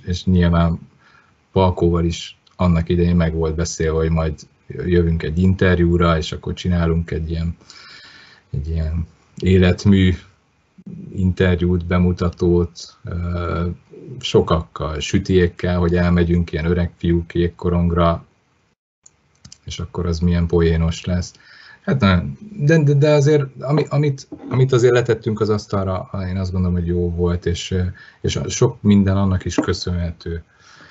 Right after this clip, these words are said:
Ö, emberi kapcsolatok is köszönhetők ennek természetesen, meg, ö, meg valamiféle, ö,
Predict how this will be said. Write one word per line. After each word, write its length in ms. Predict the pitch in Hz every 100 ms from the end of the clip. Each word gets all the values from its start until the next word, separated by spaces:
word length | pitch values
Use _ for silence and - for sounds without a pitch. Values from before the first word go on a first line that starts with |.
| - - _
Ö, 600 | - 87 92 95 101 139
emberi 380 | - 101 95 90
kapcsolatok 640 | - 95 - 98 92 90
is 140 | 95 -
köszönhetők 680 | 92 - 92 90 - 87 -
ennek 320 | 92 92 87
természetesen, 880 | 98 98 101 104 - 95 92 104 101
meg, 320 | 98 98 95
ö, 140 | 95 92 - _ _ _ _ _ _ _ _ _ _ _ - -
meg 140 | 101
valamiféle, 920 | 101 101 98 98 95 92 92 92 90 - _ _ _ _ _ _ _ _ - _ -
ö, 20 | 131